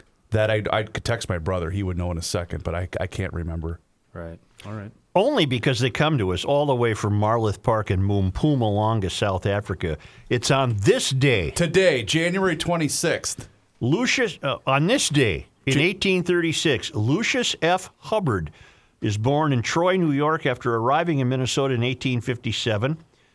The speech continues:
Speaker 3: He would establish and edit the newspaper Red Wing Republican and would serve as a general in the Civil War and in the Spanish-American War.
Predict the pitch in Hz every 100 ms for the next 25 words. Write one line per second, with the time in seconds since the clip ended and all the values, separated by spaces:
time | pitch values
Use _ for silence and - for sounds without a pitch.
0 | _ 135 131 123 - - 139 147 165 165
1 | 139 131 139 120 110 127 135 - 127 113
2 | 117 - - - 101 131 143 120 131 120
3 | 113 101 - 165 123 - 123 143 131 120
4 | 113 101 - 139 139 127 113 104 107 135
5 | 147 143 123 113 - 151 135 131 117 110
6 | 117 - 160 190 139 127 - 123 120 113
7 | 104 101 104 101 92 95 92 87 104